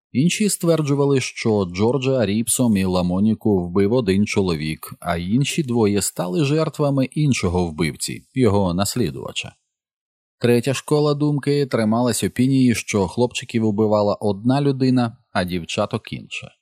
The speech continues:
Біл вважав, що всіх було вбито якоюсь однією особою,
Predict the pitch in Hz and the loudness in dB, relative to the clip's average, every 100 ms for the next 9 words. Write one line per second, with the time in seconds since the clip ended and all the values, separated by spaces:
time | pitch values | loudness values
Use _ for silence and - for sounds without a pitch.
0 | _ _ _ _ _ _ _ _ _ - | _ _ _ _ _ _ _ _ _ -6
1 | 101 190 156 95 92 90 67 - - 113 | 0 0 0 -2 -2 -2 -6 -6 -2 -2
2 | - 202 156 151 127 151 151 113 120 135 | -2 -2 0 0 0 0 0 -2 0 0
3 | 98 - 98 107 - - 110 120 131 117 | 0 0 0 2 -2 -4 0 2 4 4
4 | 95 87 - 87 73 71 58 | 2 0 -2 -2 -4 -8 -10